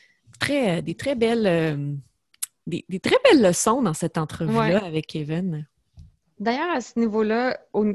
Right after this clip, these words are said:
Speaker 2: c'est la beauté de l'auto-édition, c'est qu'on a cette flexibilité-là. Le,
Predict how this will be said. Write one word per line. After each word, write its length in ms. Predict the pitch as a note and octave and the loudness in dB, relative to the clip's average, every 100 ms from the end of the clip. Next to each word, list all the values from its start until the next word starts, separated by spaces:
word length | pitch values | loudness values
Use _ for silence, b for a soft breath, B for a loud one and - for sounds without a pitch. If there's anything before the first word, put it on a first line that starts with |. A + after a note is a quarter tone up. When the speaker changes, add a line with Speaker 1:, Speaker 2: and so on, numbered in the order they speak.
| G#3 _ _ _ | -6 _ _ _
Speaker 2:
c'est 160 | - A3+ | -10 -6
la 120 | F#3+ | -4
beauté 420 | F3 G3+ G3+ C4 | -4 -4 -4 -8
de 80 | A#3+ | -6
l'auto-édition, 880 | G3 F#3+ G#3+ G#3 E3+ - G3 G#3 C4 | -6 -6 -6 -6 -8 -10 -6 -6 -6
c'est 180 | - G3 | -10 -8
qu'on 240 | F#3+ F#3 | -4 -2
a 80 | G3+ | -4
cette 220 | G3+ F3+ | -4 -8
flexibilité-là. 960 | - G3 - F#3+ G3 F#3+ G3+ F3+ F#3 C#4 B B B B B | -8 -12 -10 -10 -8 -8 -6 -4 -4 -8 B B B B B
Le, 100 | - | -10